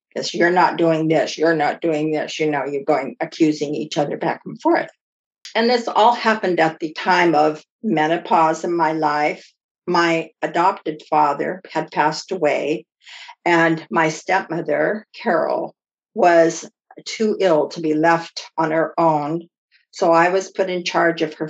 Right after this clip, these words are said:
finances, and her sister took care of her physical needs. And my husband divorcing me and all of this <laughs> in just a very little time, opening the business,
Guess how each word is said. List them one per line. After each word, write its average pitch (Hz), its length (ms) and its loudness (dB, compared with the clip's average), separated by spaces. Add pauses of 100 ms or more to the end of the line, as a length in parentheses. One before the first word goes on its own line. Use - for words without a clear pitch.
(100)
finances, 151 1040 0
and 160 180 0
her 165 180 0
sister 165 840 -2
took - 180 -4
care 165 240 2
of 165 80 -4
her 151 180 -4
physical 156 420 -4
needs. 147 460 -10 (1300)
And 170 480 0 (300)
my 165 200 0
husband 185 500 -4
divorcing 170 540 0
me 160 200 2
and 117 120 -6 (200)
all 196 260 4
of 208 180 2
this - 540 -6 (400)
<laughs> - 440 -10
in 185 140 -4
just 185 240 0
a 165 60 0
very 170 520 2
little 160 300 0
time, 143 420 -4
opening 175 460 2
the 180 100 2
business, 170 720 -2